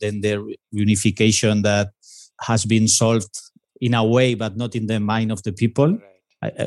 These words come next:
Speaker 1: I, I have to say that the city is still divided for many of them. Uh, and I, for me, it was, like, an amazing experience because it's a really multicultural city.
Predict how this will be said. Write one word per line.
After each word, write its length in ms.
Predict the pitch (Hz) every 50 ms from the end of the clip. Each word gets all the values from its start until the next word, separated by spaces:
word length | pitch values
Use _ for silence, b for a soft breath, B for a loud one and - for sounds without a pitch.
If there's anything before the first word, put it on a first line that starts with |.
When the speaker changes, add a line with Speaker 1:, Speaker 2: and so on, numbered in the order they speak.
| 95 - -
Speaker 1:
I, 40 | 98
I 240 | 98 95 90 -
have 160 | 110 120 98 -
to 100 | - 104
say 180 | 101 - 104 101
that 240 | 104 101 101 - 104
the 100 | 104 95
city 260 | - - 107 92 127
is 80 | 113 -
still 260 | - - - 113 107
divided 420 | 104 110 101 110 110 107 107 104
for 200 | 98 - 104 101
many 260 | 95 101 107 110 120
of 140 | 123 123 113 110
them. 260 | 120 123 143 165 - _ _ _ _
Uh, 320 | 123 117 113 110 107 107 104 - -
and 300 | 110 104 104 107 107 92 -
I, 600 | - 101 101 107 113 113 113 107 107 107 - - - _ _ _ _ - -
for 180 | - - 117 107
me, 160 | 101 107 117
it 100 | 127 123
was, 260 | 131 127 127 - -
like, 200 | 117 107 104 101
an 140 | 107 101 101
amazing 440 | 104 101 101 107 110 104 - - 110
experience 680 | 110 98 - - - - 113 120 123 131 135 131 -
because 260 | - 113 95 107 98 -
it's 160 | - - -
a 140 | 107 104 101
really 340 | 101 107 107 107 110 107 107
multicultural 800 | 104 110 110 98 - 110 - - 110 101 - - 110 104 98
city. 480 | - - - 120 110 - 120 120 127